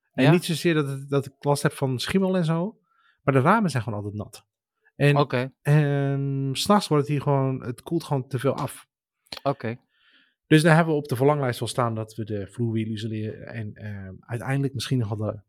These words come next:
Speaker 1: ramen vervangen. Maar het zijn al du-, du-, het is al dubbel glas. Alleen, het is wel dubbel glas van de dertig jaar, dertig jaar oud. Dus ja.
Speaker 2: Oké.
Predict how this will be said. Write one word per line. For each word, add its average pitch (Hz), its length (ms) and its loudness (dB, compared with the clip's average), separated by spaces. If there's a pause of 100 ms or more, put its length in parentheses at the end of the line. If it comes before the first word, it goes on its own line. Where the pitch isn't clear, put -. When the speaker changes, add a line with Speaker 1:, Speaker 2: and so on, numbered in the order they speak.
(120)
Speaker 1:
ramen 110 480 0
vervangen. 160 500 -6 (480)
Maar 123 140 2
het 127 100 2
zijn 220 240 6
al 139 120 -2
du-, 139 220 -10
du-, 165 100 -4
het - 140 -8
is 208 120 2
al 147 80 0
dubbel 117 220 0
glas. - 460 -6 (420)
Alleen, 127 220 2
het 131 120 -6
is 143 100 -2
wel 147 140 2
dubbel 139 220 2
glas 127 240 -6
van 123 80 -6
de 113 140 -8
dertig 117 240 -8
jaar, 104 220 -10
dertig 147 200 -8
jaar 107 240 -8
oud. - 340 -14
Dus 107 100 -8
ja. 123 120 -2
Speaker 2:
Oké. - 260 -8